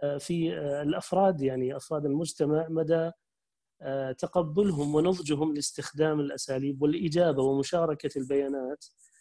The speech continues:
آه، على، آه، الأونلاين مثلًا. آه، لذلك exercise يعني يمكن بسيط سويناه قبل فترة، كيف أن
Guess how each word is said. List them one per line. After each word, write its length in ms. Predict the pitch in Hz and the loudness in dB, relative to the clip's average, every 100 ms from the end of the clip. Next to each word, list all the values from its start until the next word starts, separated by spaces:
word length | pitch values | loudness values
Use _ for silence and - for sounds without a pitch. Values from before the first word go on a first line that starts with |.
| _ _ | _ _
آه، 240 | 131 131 131 | -6 -4 -2
على، 180 | 135 131 131 135 | -2 -2 -2 -6
آه، 300 | 127 120 123 131 | -12 -12 -10 -8
الأونلاين 480 | 135 151 151 123 113 - | -2 0 2 0 -6 -18
مثلًا. 260 | - - - - - - _ _ 156 | -16 -16 -16 -18 -18 -20 _ _ -4
آه، 120 | 143 | 0
لذلك 440 | 147 165 156 147 - - - _ _ | 2 4 4 0 -4 -20 -20 _ _
exercise 580 | - 135 - 156 147 131 | -6 -2 2 4 4 0
يعني 240 | 123 123 | -4 -4
يمكن 280 | 127 - 127 | -6 -8 -10
بسيط 320 | 127 139 127 | -8 -6 -6
سويناه 340 | 135 127 131 | -6 -6 -4
قبل 260 | 127 127 123 | -6 -6 -4
فترة، 320 | - 151 156 | -2 0 0
كيف 320 | 143 139 131 | 0 -2 -2
أن 340 | 135 139 139 | -4 -2 -2